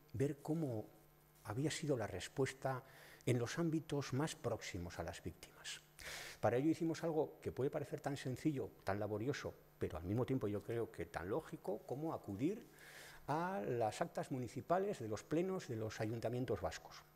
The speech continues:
No digo que hayamos vaciado todos, pero se han vaciado un número, eh, importante de, de ayuntamientos y de plenos,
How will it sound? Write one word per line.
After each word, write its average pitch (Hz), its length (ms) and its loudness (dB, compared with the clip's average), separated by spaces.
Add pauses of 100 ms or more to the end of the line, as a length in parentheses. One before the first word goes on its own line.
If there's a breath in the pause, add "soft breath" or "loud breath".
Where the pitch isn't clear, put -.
No 92 180 2
digo 95 180 0
que 90 120 -2
hayamos 95 320 2
vaciado 101 420 0
todos, 151 380 2 (440 loud breath)
pero 92 160 2
se - 140 -6
han 98 80 0
vaciado 113 340 2
un 151 180 4
número, 113 480 0 (140)
eh, 92 60 -4
importante 95 640 -2 (480 loud breath)
de, 90 420 2
de 85 220 -2
ayuntamientos 90 680 0
y 95 40 -4
de 87 120 -2
plenos, - 520 -2